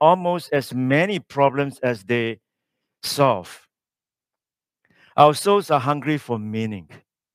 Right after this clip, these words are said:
for the sense that we have figured out how to live so that our lives matter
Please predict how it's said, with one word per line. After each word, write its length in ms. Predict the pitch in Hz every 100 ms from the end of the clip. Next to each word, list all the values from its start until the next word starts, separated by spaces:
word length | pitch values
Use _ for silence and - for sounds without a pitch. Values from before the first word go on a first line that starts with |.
| _ _ _ _ _ _ _ _ _ _ _
for 160 | 135
the 80 | 135
sense 380 | 127 185 185 165
that 160 | 156 139
we 140 | 139
have 140 | 135
figured 380 | 123 147 151 165
out 140 | 160 135
how 180 | 156 156
to 140 | -
live 600 | 123 123 180 123 120 - _ _ _
so 220 | - 175
that 160 | 170 131
our 180 | 135 127
lives 680 | 135 151 151 151 131 -
matter 680 | 117 113 117 120 - 123 95